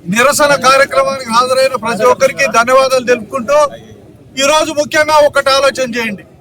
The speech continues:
సంవత్సరం కాలం పూర్తయింది అంటే ఈ నాటితో రిజల్ట్స్ వచ్చి ఈ ప్రభుత్వం అధికారంలోకి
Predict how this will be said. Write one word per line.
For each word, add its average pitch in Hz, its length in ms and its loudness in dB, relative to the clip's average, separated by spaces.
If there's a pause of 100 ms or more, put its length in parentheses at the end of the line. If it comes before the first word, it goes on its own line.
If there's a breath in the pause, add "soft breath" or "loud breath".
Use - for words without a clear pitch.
(960)
సంవత్సరం 302 500 2 (120)
కాలం 294 280 2 (100)
పూర్తయింది 285 580 -2 (920)
అంటే 233 220 0 (220)
ఈ 285 40 -4 (180)
నాటితో 285 460 2 (380)
రిజల్ట్స్ 294 420 -2 (100)
వచ్చి 311 300 -4 (680)
ఈ - 20 -2 (120)
ప్రభుత్వం 262 460 0 (520)
అధికారంలోకి 294 760 0